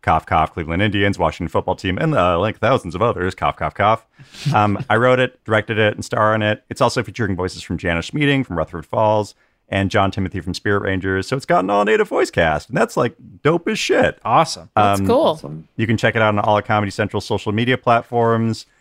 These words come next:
Speaker 1: And, uh, yeah, I just gotta say, it's, like, it's something I'm really proud of, and I think that, uh, everybody that listens to, that listens to me on Yo, Is This Racist and digs my stuff will really like it.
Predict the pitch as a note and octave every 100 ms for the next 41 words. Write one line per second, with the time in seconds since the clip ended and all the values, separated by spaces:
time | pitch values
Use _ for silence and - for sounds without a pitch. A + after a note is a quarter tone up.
0 | _ _ C3 C3 C3 C3+ C3+ C#3+ C4 D4
1 | D3 F3 G3+ G#3 G3 A#3 F2 - F2+ F#2
2 | A2 G2+ G#2 G2+ G2+ - F#2+ F#2+ F#2+ F#2
3 | F2+ G2+ F2+ G2 F#2 G#2+ G2 F#2+ F#2 F#2
4 | G2+ - A2 A2+ A2 - _ - A#2 C3
5 | C3 - - G#2 A#2+ C3 A#2+ B2+ B2 B2
6 | B2 B2 B2 B2 C#3 B2+ F#2 - E2 F#2
7 | F2+ G2+ - A2 D2+ D2 D#2 E2+ F#2+ G#2
8 | - C#2